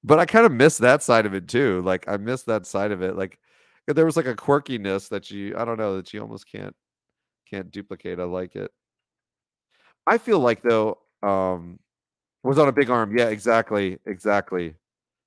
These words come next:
Totally. Totally. I, um, I think, like, uh, some of that is coming back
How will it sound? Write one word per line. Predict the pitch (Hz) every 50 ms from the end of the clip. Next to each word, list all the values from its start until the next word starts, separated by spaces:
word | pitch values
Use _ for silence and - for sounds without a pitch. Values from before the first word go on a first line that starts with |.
| _ _ -
Totally. | 117 107 101 98 92 87 85 80 80 _ _ _ _ _ _ _ _ _ _ _ _ _ _ _ _ _ _ _ _ _ _ _ _ -
Totally. | 92 90 90 85 82 80 76 _ _ _ _ _ _ _ _ _ _ -
I, | 123 135 156 165 147
um, | 127 113 110 101 101 98 95 - _ _ _ _ -
I | 127 156
think, | 156 - 240 202
like, | 226 196 180 -
uh, | 123 113
some | - - 156 165
of | 185 143
that | 143 139 127 113
is | 104 -
coming | - 135 127 117 101 87
back | 78 104 110 117 120 120 - -